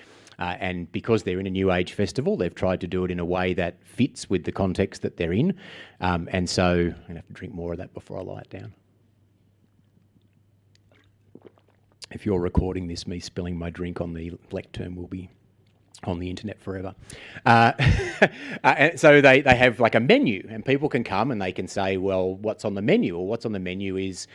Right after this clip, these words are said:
um, you can ask us for a spiritual blessing, you can ask us for supernatural healing, you can ask us for dream interpretation, or you can ask us for a supernatural encounter.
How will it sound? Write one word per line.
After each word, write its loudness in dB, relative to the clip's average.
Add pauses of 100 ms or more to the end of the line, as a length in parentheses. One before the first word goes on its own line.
(220)
um, -4
you -4
can -8
ask -8
us -8
for -10
a -8
spiritual -6
blessing, 0
you -6
can -8
ask -6
us -8
for -12
supernatural -10
healing, -2
you -6
can -8
ask -8
us -10
for -10
dream 0
interpretation, -4 (340)
or 0
you 0
can -4
ask -4
us -6
for -2 (960)
a -8
supernatural -4
encounter. -10